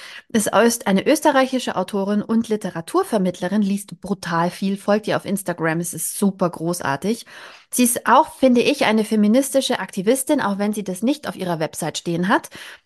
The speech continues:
Und, ähm, das hier ist, wie gesagt, ihr zweiter Roman. Das dritte Buch, das ich mitgebracht habe, ist von einer französischen Autorin, einer Skandalautorin. Sie heißt Virginie Despentes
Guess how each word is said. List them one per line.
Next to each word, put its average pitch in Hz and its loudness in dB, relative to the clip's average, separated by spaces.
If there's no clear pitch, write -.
Und, 294 4
ähm, 220 4
das 220 2
hier 220 -4
ist, - -6
wie 202 -6
gesagt, 180 -2
ihr - -6
zweiter 160 -4
Roman. 139 -4
Das 208 0
dritte 339 4
Buch, 339 4
das 302 2
ich 277 2
mitgebracht 269 2
habe, 254 2
ist 226 -4
von 208 2
einer 175 0
französischen 233 2
Autorin, 277 2
einer 190 -4
Skandalautorin. 170 -2
Sie 196 -2
heißt 185 -2
Virginie 233 2
Despentes 190 -2